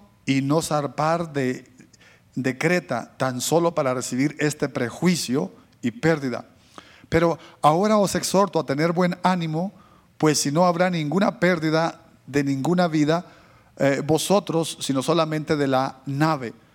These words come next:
Porque esta noche ha estado conmigo el ángel del Dios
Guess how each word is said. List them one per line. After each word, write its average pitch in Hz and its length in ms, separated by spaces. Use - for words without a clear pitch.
Porque 135 720
esta 214 380
noche 190 360
ha 170 140
estado 175 340
conmigo 151 460
el 131 140
ángel 160 380
del 123 280
Dios 156 800